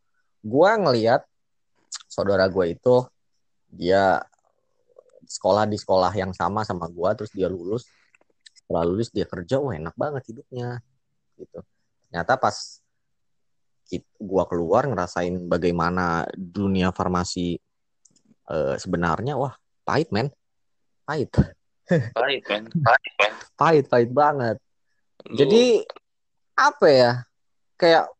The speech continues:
Speaker 1: wah salah nih. Makanya dari situ gua nggak mau, ah, gua nggak mau ngelihat orang dari basicnya, maksudnya dari luarnya. Kan kita nggak tahu ya. Ya mungkin dia sekarang gini,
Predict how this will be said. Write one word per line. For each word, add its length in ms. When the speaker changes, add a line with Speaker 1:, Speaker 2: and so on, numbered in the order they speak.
Speaker 1:
wah 160
salah 320
nih. 160
Makanya 280
dari 160
situ 240
gua 160
nggak 160
mau, 240
ah, 120
gua 140
nggak 120
mau 240
ngelihat 400
orang 320
dari 320
basicnya, 640
maksudnya 320
dari 80
luarnya. 480
Kan 160
kita 240
nggak 160
tahu 240
ya. 40
Ya 80
mungkin 320
dia 160
sekarang 260
gini, 240